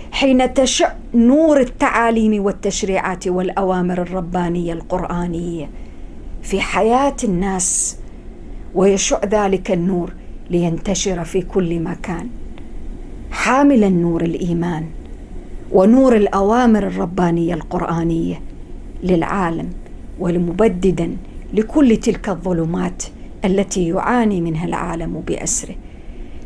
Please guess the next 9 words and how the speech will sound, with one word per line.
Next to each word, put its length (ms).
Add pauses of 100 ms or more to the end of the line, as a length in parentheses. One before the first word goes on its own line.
نسأل 340
الله 380
سبحانه 600
وتعالى 680 (600)
أن 140
ينير 400
عقولنا 920
وقلوبنا 840
وبصائرنا 1000